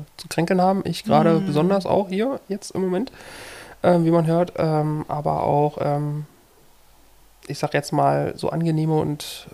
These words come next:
Speaker 1: ähm, schöne Feiertage, wie es irgendwie geht. Ähm, wir haben alle so unsere, ähm,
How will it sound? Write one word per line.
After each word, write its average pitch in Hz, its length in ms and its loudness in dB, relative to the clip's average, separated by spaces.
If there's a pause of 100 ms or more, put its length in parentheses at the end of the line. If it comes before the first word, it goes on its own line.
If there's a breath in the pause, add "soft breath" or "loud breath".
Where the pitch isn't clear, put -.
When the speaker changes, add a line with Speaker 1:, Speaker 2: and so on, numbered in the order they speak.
Speaker 1:
ähm, 147 360 -4 (640)
schöne 160 560 2 (120)
Feiertage, 151 500 -4
wie 147 40 -2
es 156 100 -8 (180)
irgendwie 185 320 2
geht. 160 340 -4 (840 loud breath)
Ähm, 151 320 -2
wir 143 100 0
haben 143 100 -2
alle 160 240 0
so 156 140 -2
unsere, 151 580 0
ähm, 143 300 0